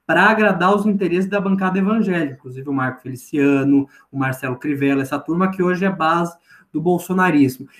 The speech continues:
Eu acho que se a esquerda, quando teve a sua oportunidade de tá no, no poder, no governo, tivesse encarado de frente esses debates e não tivesse amedrontado, e não tivesse cedido nas suas posições pra buscar alguma conciliação impossível,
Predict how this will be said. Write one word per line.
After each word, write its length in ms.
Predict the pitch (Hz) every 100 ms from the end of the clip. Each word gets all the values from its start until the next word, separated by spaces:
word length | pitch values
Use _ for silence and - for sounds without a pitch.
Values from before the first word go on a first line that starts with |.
| -
Eu 160 | 151
acho 200 | 190 208
que 60 | -
se 440 | - 311 302 220 -
a 160 | 226
esquerda, 720 | 220 - - 233 226 180 147
quando 320 | 135 196 196
teve 260 | 190 220 226
a 80 | 208
sua 180 | - 190
oportunidade 680 | 190 185 180 165 165 165
de 60 | 156 -
tá 520 | 165 160 151 123 -
no, 280 | 147 160 156
no 320 | 147 143 156
poder, 580 | - 151 143 151 123 -
no 140 | 139 143
governo, 560 | 156 131 143 135 123
tivesse 960 | - 170 175 208 208 - 196 165 143 -
encarado 680 | 220 226 226 196 208 247 214
de 140 | 180
frente 640 | 190 - 208 233 240 190 185
esses 200 | - 147
debates 800 | 147 131 - 143 - - - -
e 100 | 139
não 180 | 156 175
tivesse 420 | 170 165 170 -
amedrontado, 1000 | 156 156 151 135 127 156 165 160 139 135
e 40 |
não 140 | 139 147
tivesse 500 | 147 147 156 151 -
cedido 640 | 156 131 131 175 196 151
nas 180 | 143 139
suas 160 | 147 139
posições 640 | - 135 123 - 156 139
pra 120 | 135
buscar 280 | 135 - 143
alguma 300 | 139 143 135
conciliação 640 | 147 139 139 135 131 143
impossível, 880 | 156 - 151 - - 208 190 131 120